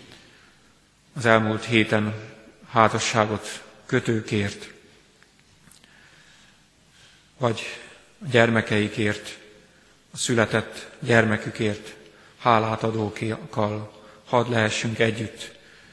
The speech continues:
dicsőítve az élet urát, az élet fejedelmét, az élet csodájáért.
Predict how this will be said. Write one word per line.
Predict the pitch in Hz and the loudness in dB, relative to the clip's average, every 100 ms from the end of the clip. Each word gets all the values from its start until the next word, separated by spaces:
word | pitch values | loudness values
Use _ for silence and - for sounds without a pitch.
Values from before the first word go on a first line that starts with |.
| - _ _ _ | -20 _ _ _
dicsőítve | 120 - 113 107 - 107 104 - | -4 0 0 0 0 0 -2 -4
az | - 110 | -6 2
élet | 117 107 101 | 4 4 2
urát, | 110 110 101 - - - - - | 0 2 2 -2 -14 -16 -20 -14
az | 127 113 | -6 -2
élet | 107 101 | 0 -2
fejedelmét, | - 110 101 104 104 101 101 101 - - | -2 -2 -2 0 -2 -2 -6 -8 -18 -10
az | 120 | -6
élet | 113 110 104 | -4 -2 -4
csodájáért. | - 117 107 107 104 107 107 107 - - | -2 -4 -2 -2 -2 -4 -4 -6 -8 -18